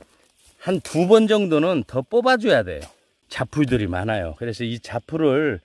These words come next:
두 번 정도, 올해만 잘 잡풀을 뽑아주고 이기면은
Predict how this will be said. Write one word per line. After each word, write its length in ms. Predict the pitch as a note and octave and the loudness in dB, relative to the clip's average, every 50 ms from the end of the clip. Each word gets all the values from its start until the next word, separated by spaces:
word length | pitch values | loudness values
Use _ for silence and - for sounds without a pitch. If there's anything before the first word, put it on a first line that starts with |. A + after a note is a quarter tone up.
| _ _ _ _ _ _ _ _ _ _ | _ _ _ _ _ _ _ _ _ _
두 220 | - - C#3 D3 D#3+ | -6 0 0 2 2
번 220 | F#3 F#3+ F#3+ F#3 | 2 2 2 2
정도, 480 | F#3 F#3 E3+ D#3+ C3+ B2 A#2 A#2 A2 A2+ | 2 0 2 0 0 0 0 0 0 2
올해만 880 | C3+ D#3 E3 G3 A3 A3+ G#3+ G3+ F3+ D#3+ D3+ E3 F3 E3+ C#3+ A2+ G2+ F2 | 2 4 6 6 4 4 4 2 2 2 0 0 -2 -2 -2 -4 -4 -6
잘 600 | - - - - - C#3+ D#3+ F3+ F3 E3+ D#3+ C#3 A2 - | -10 -14 -12 -8 -2 0 2 2 2 2 0 -2 -4 -6
잡풀을 580 | - B2+ A#2+ - - D#3 D3+ D3+ C#3 C3+ C#3 A#2+ | -10 -12 -12 -8 -8 -4 0 0 2 2 0 -2
뽑아주고 920 | - D#3+ F#3 F3+ G3 F3 D#3 B2 C3 C3 B2+ B2+ C3 D#3 F3 G3 G3 - - - - - - - - | -4 -6 -4 -2 0 -2 0 -2 -4 -4 -4 -4 -4 -4 -4 -4 -6 -8 -12 -16 -16 -16 -16 -12 -8
이기면은 1000 | D3+ F3 F#3+ E3 F#3 G3 F3 D3+ B2+ A2+ G#2+ G2 G2 A2 B2+ C#3+ C#3 G#2+ D#2+ | -6 -6 -4 -2 -2 0 2 2 2 2 0 -2 -2 -2 -2 -2 -2 -4 -6